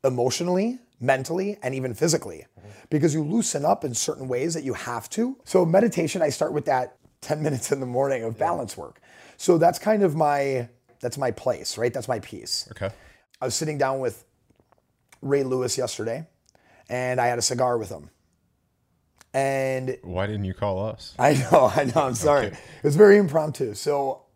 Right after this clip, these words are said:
Speaker 1: I had a cigar with him, and he told me this really great story. And, uh, I don't wanna take his story, but he told me this great story, and we had this moment together. And for him,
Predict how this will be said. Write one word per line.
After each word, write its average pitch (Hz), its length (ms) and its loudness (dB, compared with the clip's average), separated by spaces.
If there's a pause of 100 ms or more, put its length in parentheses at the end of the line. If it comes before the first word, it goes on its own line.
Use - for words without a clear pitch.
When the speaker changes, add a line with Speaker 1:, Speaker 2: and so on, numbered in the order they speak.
(100)
Speaker 1:
I 143 100 0
had 165 120 2
a 156 40 -6
cigar 143 340 4
with 139 160 -2
him, 117 100 -8
and 120 80 -8
he 123 80 -8
told 165 160 -2
me 180 60 2
this 131 160 -2
really 135 180 -2
great 123 200 -6
story. 131 520 -4 (640)
And, 127 320 -4
uh, 127 140 4
I 123 120 0
don't 139 100 0
wanna 131 120 -2
take 127 180 -6
his 117 100 -8
story, 170 340 0
but 120 140 0
he 117 100 -6
told 151 140 -6
me 143 80 -2
this 120 100 -6
great 123 180 -6
story, 160 360 2
and 123 100 -8
we 120 100 -2
had 139 200 -4
this 120 140 -8
moment 135 420 -4
together. 104 480 -10 (400)
And 131 140 -6
for 139 120 0
him, 151 500 2